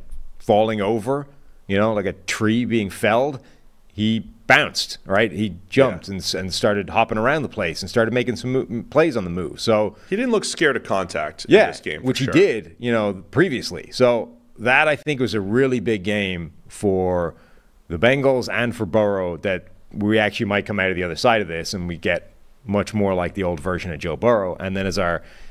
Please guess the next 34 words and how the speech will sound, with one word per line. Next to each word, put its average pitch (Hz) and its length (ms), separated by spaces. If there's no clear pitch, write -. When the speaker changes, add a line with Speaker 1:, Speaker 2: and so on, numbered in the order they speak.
Speaker 1:
our - 120
friend 101 280
Paul 98 200
Dehner 117 460
pointed 98 300
out, 95 240
when 104 180
you're 110 160
in 117 180
a 98 400
self-proclaimed 117 1000
must-win 101 520
game, 98 520
go 117 140
back 127 260
to 120 80
what 117 140
you 104 80
know 107 140
works, 90 480
right? 95 220
Which 95 160
is 95 120
just - 220
throw 120 240
the 113 80
ball 107 200
at 95 80
Ja'Marr 107 280
Chase 107 340
until 104 220
it 85 60
stops - 340
working. 95 480